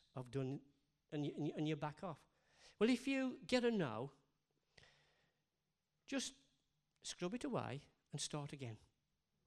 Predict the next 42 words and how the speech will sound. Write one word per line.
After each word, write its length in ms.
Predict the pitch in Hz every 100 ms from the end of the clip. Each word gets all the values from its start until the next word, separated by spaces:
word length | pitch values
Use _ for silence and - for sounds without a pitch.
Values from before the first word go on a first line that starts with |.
| _
Yeah? 180 | 135 180 - _ _ _ _ _ -
Scrub 340 | - 151 190
it 60 | 254
away 400 | 208 147 151 156 _ -
and 80 |
start 320 | - 147 147 147
again. 120 | 127 _ 139
I've 180 | 233
got, 160 | 208 220
I've 160 | 220 208
had 100 | 208
a 60 | 190
lot 180 | 190
of 80 | 196
no's, 520 | 175 135 113 127 - - _ _ _ _ -
but 120 | 143
I've 80 | 165
had 140 | 190 175 _ _ _ _ _
quite 220 | - 170
a 40 | 160
few 180 | 170
yeses 400 | 170 170 139 127
as 140 | 131 127
well. 260 | 139 120 - _ _ _ _ _
So, 320 | - - 156 143 - - -
you 80 | 156
know, 80 |
sometimes 360 | 147 175 175 175
you 60 | 170
get 140 | -
no's, 420 | 156 139 139 156
sometimes 400 | - 160 165 156
you 60 | 147
get 140 | 165
yeses. 540 | 165 151 - 120 110 - - _ - - -
In, 260 | 139 139 139 - - _ _ -
you 100 | 160
know, 140 | 123 - -
faith 340 | 175 165 -
comes 180 | 175 151
by 200 | 143 147
hearing. 420 | 139 151 143